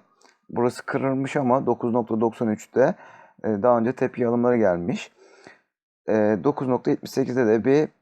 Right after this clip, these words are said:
desteği bulunuyor. Yani buradan da destek alımı gelmiş. E, on nokta yetmiş bir, on nokta doksan beş fiyat alanında da direnç bölgesi bulunuyor. Eğer burayı hacimli bir şekilde kırabilirse,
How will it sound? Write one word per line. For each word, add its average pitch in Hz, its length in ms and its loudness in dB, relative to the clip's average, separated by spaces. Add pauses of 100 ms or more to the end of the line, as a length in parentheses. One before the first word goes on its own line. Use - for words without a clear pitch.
(120)
desteği 135 560 2
bulunuyor. 120 600 0
Yani 107 240 2
buradan 107 280 2
da 113 100 0
destek 107 280 0
alımı 104 260 0
gelmiş. 113 540 0 (540)
E, 113 180 4
on 160 360 -2
nokta 170 320 0
yetmiş 165 380 -2
bir, 165 240 0
on 151 280 -2
nokta 143 300 -2
doksan 139 520 0
beş 135 280 -2 (400)
fiyat 139 320 -2
alanında 117 420 0
da 135 140 -2
direnç 127 320 2
bölgesi 90 440 0
bulunuyor. 92 420 -2
Eğer 127 300 2
burayı 123 180 0
hacimli 123 360 -2
bir 127 60 -4
şekilde 127 300 -4
kırabilirse, 127 720 -2